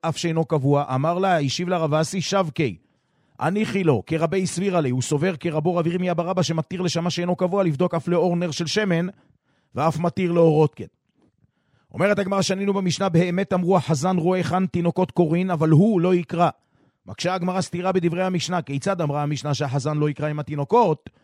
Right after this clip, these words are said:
ואמרת רישא, הרי המשנה אמרה בתחילת דבריה, "החזן רואה היכן התינוקות קוראים", מה אליו? האם אין הכוונה שמותר לו אף לקרות עמהם?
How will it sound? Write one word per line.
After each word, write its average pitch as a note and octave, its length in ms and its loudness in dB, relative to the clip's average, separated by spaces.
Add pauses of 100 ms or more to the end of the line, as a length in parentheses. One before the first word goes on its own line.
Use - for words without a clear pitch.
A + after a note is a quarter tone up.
(340)
ואמרת F3 400 0
רישא, F3+ 280 0
הרי E3 140 0
המשנה D#3+ 320 -2
אמרה F3 180 -2
בתחילת E3+ 420 -4
דבריה, D#3 360 0
"החזן D3 360 -2
רואה D#3+ 200 0
היכן D3+ 220 -4
התינוקות D#3+ 420 -2
קוראים", G3+ 320 0
מה C#3 140 -2
אליו? C3+ 320 -2 (640)
האם D#3+ 240 -2
אין E3+ 80 0
הכוונה D#3 340 -2
שמותר D3+ 380 -2
לו D3 180 2
אף C3+ 100 -6
לקרות G3 340 -2
עמהם? A3+ 340 -2